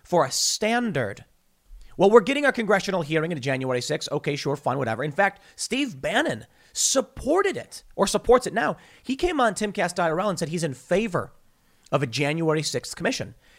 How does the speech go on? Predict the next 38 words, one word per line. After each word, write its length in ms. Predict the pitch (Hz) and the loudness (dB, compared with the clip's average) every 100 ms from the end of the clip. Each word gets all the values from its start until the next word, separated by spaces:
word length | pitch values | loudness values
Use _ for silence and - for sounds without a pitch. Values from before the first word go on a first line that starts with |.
| _ | _
He 220 | - 233 | -2 0
wants 340 | 220 202 214 - | 2 2 2 -2
to 160 | 220 | -4
know 220 | 202 202 | -2 0
exactly 600 | 147 120 131 180 208 208 | -2 -4 -2 -2 -4 -4
what 220 | 202 190 156 | 0 0 2
happened, 400 | 202 208 147 - - _ | 0 -2 -8 -12 -20 _
why 600 | 110 - 127 123 156 208 | -16 -10 -2 2 4 4
the 120 | 214 | 0
police 480 | 185 185 185 214 - | 0 0 0 -2 -2
didn't 260 | 170 196 151 | 0 -2 -2
respond, 460 | 135 - 196 185 | -6 0 2 2
why 200 | 135 156 | 2 2
weren't 180 | 196 208 | 0 -2
they 80 | 180 | -2
able 140 | 180 | -2
to 60 | 151 | -2
shut 140 | - | -6
the 60 | 127 | -4
doors, 340 | 165 214 214 - - - | 2 2 2 -4 -12 -2
who 120 | 240 | 2
were 180 | 240 196 | 2 0
these 200 | 214 - | -4 -4
cops 380 | 190 208 - - - | -2 -2 -2 -14 -4
taking 280 | 202 196 131 | -2 0 -2
selfies 440 | - 196 208 214 | 0 0 0 -6
with 140 | 208 - | -6 -6
people? 420 | 220 214 214 - _ _ _ _ _ - _ - | -8 -6 -8 -10 _ _ _ _ _ -20 _ -8
You 100 | 120 | -2
know 80 | 151 | 2
what? 300 | - - - _ - - - - - - - | 0 -2 -10 _ -20 -20 -20 -20 -20 -20 -10
Bannon 260 | 104 135 156 | -6 -4 0
makes 220 | 165 175 | 0 0
a 40 | |
really, 360 | 135 123 139 160 | -2 -2 -2 -2
really 320 | 123 131 139 | 0 -2 -2
good 260 | 123 123 131 | -4 -6 -2
point. 360 | 226 277 - | -2 -4 -8